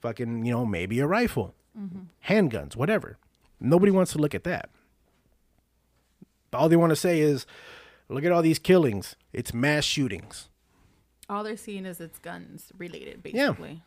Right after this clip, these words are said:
Speaker 1: Yeah. But the other thing is, you look at everybody, you look at the gun violence rate, you look, you look at how many people have died by gun violence. Nobody's looking at how many lives were saved by a gun. There's way more.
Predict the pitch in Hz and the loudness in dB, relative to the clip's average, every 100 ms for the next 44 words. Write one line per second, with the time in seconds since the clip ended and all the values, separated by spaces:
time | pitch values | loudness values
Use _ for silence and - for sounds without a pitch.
0 | _ - 214 - _ _ _ _ _ _ | _ -6 -6 -6 _ _ _ _ _ _
1 | _ - _ _ 196 196 247 269 285 175 | _ -20 _ _ -4 0 0 2 4 6
2 | 147 147 143 - - - - - - 196 | 8 8 6 2 -14 -20 -20 -12 0 4
3 | 269 277 233 220 226 180 196 190 160 190 | 4 4 2 2 2 2 4 4 2 0
4 | 220 226 202 143 139 160 135 120 113 113 | 0 -2 -4 -2 2 2 2 0 -2 -4
5 | 104 85 69 131 151 135 147 175 147 123 | -4 -4 -2 0 2 4 4 4 0 0
6 | 160 156 131 147 143 120 113 110 110 107 | 0 0 0 -2 -2 -2 -2 -2 0 0
7 | 104 92 123 113 117 120 90 82 80 - | 0 -2 -4 -2 -4 -4 -8 -10 -18 -20
8 | - _ _ 113 113 117 135 117 120 120 | -20 _ _ -8 -4 0 0 0 -6 -6
9 | 104 117 117 110 107 107 98 92 104 127 | -4 -2 -2 -4 -4 -4 -6 -8 -8 -4
10 | 110 95 - - _ - 82 87 - - | -2 -4 -8 -20 _ -10 -10 -10 -16 -20
11 | _ _ _ _ _ _ _ _ - 131 | _ _ _ _ _ _ _ _ -6 -2
12 | 127 123 - _ 101 101 156 135 107 80 | -2 -4 -12 _ -10 2 4 4 0 -10